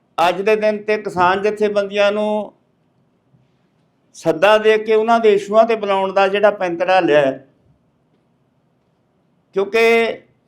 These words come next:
ਇਸ ਇਤਿਹਾਸਕ ਦਿਨ ਤੇ ਇਹਨਾਂ ਨੇ ਜ਼ਰੂਰੀ ਸਮਝਿਆ ਵੀ ਇਸ ਗੱਲ ਨੂੰ ਵੀ ਲੋਕਾਂ ਤੱਕ ਲੈ ਕੇ ਜਾਣ ਦਾ ਇੱਕ ਉਪਰਾਲਾ ਕੀਤਾ ਜਾਵੇ ਕਿ ਇਸ ਲਹਿਰ ਦੇ ਨਾਲ ਸਾਡੇ ਕਿਰਤੀ ਲੋਕਾਂ ਦੀ ਸਾਂਝ ਬਣਦੀ ਕਿੰਨੀ ਸੀ।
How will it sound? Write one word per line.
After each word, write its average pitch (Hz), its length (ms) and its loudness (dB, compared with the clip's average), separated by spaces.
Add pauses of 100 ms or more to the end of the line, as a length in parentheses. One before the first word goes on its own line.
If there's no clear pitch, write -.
(500)
ਇਸ 220 280 0
ਇਤਿਹਾਸਕ 226 540 0
ਦਿਨ 214 240 0
ਤੇ 226 160 0
ਇਹਨਾਂ 220 240 2
ਨੇ 214 160 -2
ਜ਼ਰੂਰੀ 185 380 -2
ਸਮਝਿਆ 180 460 2 (2250)
ਵੀ 180 160 -2
ਇਸ 233 240 4 (100)
ਗੱਲ 196 260 2
ਨੂੰ 240 180 -2
ਵੀ 226 140 -4
ਲੋਕਾਂ 208 420 -2
ਤੱਕ 208 280 -6
ਲੈ 190 180 0
ਕੇ 190 180 -4
ਜਾਣ 180 260 -2
ਦਾ 180 120 -2
ਇੱਕ 175 140 -8
ਉਪਰਾਲਾ 160 340 -2
ਕੀਤਾ 143 360 -6
ਜਾਵੇ 131 340 -2 (1600)
ਕਿ 208 120 6 (200)
ਇਸ 240 260 2 (280)
ਲਹਿਰ 180 420 2
ਦੇ 233 180 -2
ਨਾਲ 220 260 2 (680)
ਸਾਡੇ 196 240 2
ਕਿਰਤੀ 196 360 -4
ਲੋਕਾਂ 175 320 -4
ਦੀ 170 120 -2
ਸਾਂਝ 170 300 -2
ਬਣਦੀ 143 460 -2
ਕਿੰਨੀ 98 280 -12
ਸੀ। - 100 -20